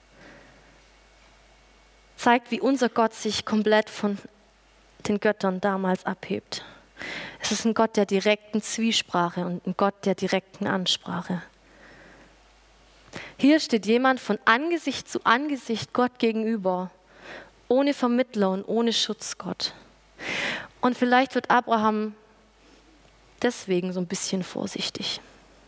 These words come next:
Aber wie reagiert Gott? Gott bleibt komplett ruhig, hab ich das Gefühl. Sein Verhalten gegenüber Abraham bleibt freundlich und auf Augenhöhe.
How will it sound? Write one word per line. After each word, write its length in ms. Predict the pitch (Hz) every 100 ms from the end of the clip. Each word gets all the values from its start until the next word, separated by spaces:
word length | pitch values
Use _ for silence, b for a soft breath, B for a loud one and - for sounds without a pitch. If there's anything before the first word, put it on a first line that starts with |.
| _ _ _ - B B B
Aber 220 | 220 214
wie 180 | 240 233
reagiert 560 | 233 220 208 220 -
Gott? 320 | - - - - - - - - - _ _ _ _ _ - - B B B B B B B B B B B B -
Gott 420 | 269 302 - -
bleibt 500 | 220 220 233 247 -
komplett 720 | 196 180 170 202 214 208 -
ruhig, 600 | 185 185 180 175 - - - -
hab 160 | - 160
ich 80 | -
das 220 | 180 -
Gefühl. 440 | - - - 196 185 _ _ _ B B B B B B
Sein 400 | - - 220 277
Verhalten 560 | 285 233 240 262 - 214
gegenüber 400 | 208 208 220 214
Abraham 520 | 220 - 214 202 208
bleibt 240 | 202 208 -
freundlich 680 | - 233 311 - 311 302
und 140 | 262 262
auf 200 | 233 -
Augenhöhe. 580 | 208 202 185 180 196